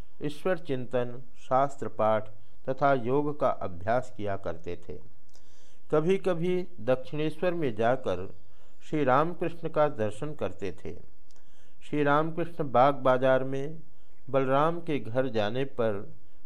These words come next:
उन्हें कभी-कभी बुला लेते थे। बौद्ध धर्म की बात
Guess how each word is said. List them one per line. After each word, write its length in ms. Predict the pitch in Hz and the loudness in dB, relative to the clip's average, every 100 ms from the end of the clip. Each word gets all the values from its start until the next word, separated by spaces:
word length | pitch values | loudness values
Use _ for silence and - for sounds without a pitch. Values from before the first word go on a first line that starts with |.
| - | -2
उन्हें 340 | 156 170 170 | 0 0 2
कभी-कभी 640 | 151 117 156 160 131 131 | 0 2 0 0 0 0
बुला 320 | 127 101 107 | -2 0 2
लेते 400 | 120 98 90 87 80 | 2 0 -2 -2 -2
थे। 180 | 85 76 - - - - - - - - - - - - - - - - 117 | -2 -4 -4 -4 -4 -4 -4 -4 -4 -4 -4 -4 -4 -4 -4 -4 -2 -2 2
बौद्ध 360 | 135 170 170 | 2 2 0
धर्म 320 | 165 170 175 | 2 2 2
की 200 | 170 175 | 0 0
बात 480 | 165 127 131 131 - | 2 6 6 4 0